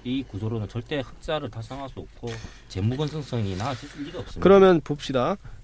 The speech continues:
Speaker 2: 그 여기도 많이 나오는 노인, 노인, 그러니까 무인권에 대한 거는 정부가 좀 개입되지 않으면 힘들어요. 사실 서울시가 재정 자립도가 높다 해도 서울시에서 이걸 오십 퍼센트 보존해준다? 이거는 꿈 같은 얘기고요.
Speaker 1: 그러니까 통합 이전에
Speaker 2: 예.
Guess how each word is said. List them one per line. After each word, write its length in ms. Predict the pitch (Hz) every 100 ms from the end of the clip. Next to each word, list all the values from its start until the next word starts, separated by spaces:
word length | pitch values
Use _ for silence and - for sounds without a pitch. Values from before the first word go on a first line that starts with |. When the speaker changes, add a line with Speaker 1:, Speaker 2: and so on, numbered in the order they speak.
| -
Speaker 2:
그 180 | 151 139
여기도 260 | 151 143
많이 180 | 117 135
나오는 280 | 147 131 123
노인, 580 | 170 208 214 214 202 180
노인, 340 | - 170 190 143
그러니까 140 | 156
무인권에 640 | 131 175 247 240 233 214 202
대한 240 | 165 143
거는 220 | 127 151
정부가 480 | 123 139 208 220 214
좀 120 | 185
개입되지 440 | 160 135 151 143 131
않으면 240 | 107 117
힘들어요. 380 | 196 185 107 95
사실 240 | 135 160 160
서울시가 880 | 208 208 196 185 147 - - 180 151
재정 280 | 120 143
자립도가 320 | 139 127 127 104
높다 260 | 101 147
해도 380 | 139 131 151 180
서울시에서 480 | - 196 202 185 160
이걸 140 | 131
오십 240 | 117 120 123
퍼센트 240 | 120 113
보존해준다? 500 | 107 120 117 107 110
이거는 360 | 120 117 117 107 113
꿈 160 | - 254
같은 240 | 254 196
얘기고요. 300 | 120 110 104
Speaker 1:
그러니까 260 | 180 175 120 -
통합 200 | 143 151
이전에 160 | 120 127
Speaker 2:
예. 420 | 107 107 95